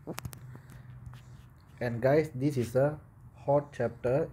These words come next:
If you refer to the previous trial papers, if you refer to the previous, the past year papers, right? If you see, all the most of the question number one will be based from the chapter two from form four. Okay.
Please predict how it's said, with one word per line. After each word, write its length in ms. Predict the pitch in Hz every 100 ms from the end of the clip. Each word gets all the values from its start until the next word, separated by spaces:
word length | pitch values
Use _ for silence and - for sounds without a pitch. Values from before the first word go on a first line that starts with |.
| 127
If 160 | 117 120
you 320 | 120 123 117
refer 320 | 123 123 147
to 160 | 135 117
the 80 |
previous 640 | 117 - 135 135 139 139 - - - - -
trial 360 | 143 131 143 139
papers, 720 | 127 123 123 127 127 131 -
if 140 | 123 117
you 380 | 117 117 113 107
refer 240 | 117 135
to 120 | 135
the 200 | 117 113 113 -
previous, 500 | 127 127 131 131 - - - -
the 180 | 117
past 340 | 110 127 131 139
year 100 | 131
papers, 420 | 123 117 120 101
right? 220 | 120 156 - - -
If 120 | 127
you 100 | 120
see, 320 | 120 143 160 - - - -
all 320 | 127 165 170
the 180 | 127 120
most 380 | 120 190 214 202
of 140 | 165
the 60 | 143
question 380 | 139 139 143 117
number 200 | 113 110
one 300 | 127 139 - -
will 140 | 123 120
be 80 | 123
based 260 | 135 139
from 140 | 120 110
the 180 | 156 170 - - - -
chapter 320 | - 131 131
two 380 | - 147 147 151 -
from 300 | 123 117 113 -
form 280 | 123 117 113
four. 320 | - 110 95 - - - -
Okay. 300 | - 127